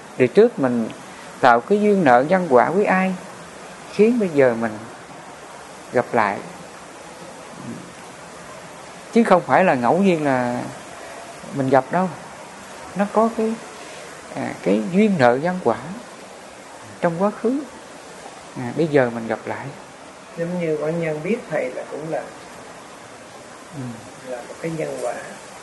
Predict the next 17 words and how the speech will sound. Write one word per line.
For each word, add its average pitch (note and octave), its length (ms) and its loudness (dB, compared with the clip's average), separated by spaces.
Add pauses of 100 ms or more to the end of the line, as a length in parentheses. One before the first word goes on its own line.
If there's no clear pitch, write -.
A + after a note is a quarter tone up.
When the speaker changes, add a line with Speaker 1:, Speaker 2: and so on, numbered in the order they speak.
(140)
Speaker 1:
Có F3 60 2
nhân F3+ 260 2
quả A2+ 300 4
đó. F3+ 60 -8 (220)
Speaker 2:
Có D3 60 -10
nhân C#3+ 180 -10 (140)
quả. A#2 80 -12 (220)
Speaker 1:
Ừ. B2 60 -10 (200)
Mặc C3 200 2
dù C3+ 240 6
là, B2+ 240 2 (760)
là B2+ 100 -4
mình, B2+ 200 -2 (180)
một B2+ 140 0 (680)
người C3 220 4
thì C3 80 2
ở C#3+ 200 2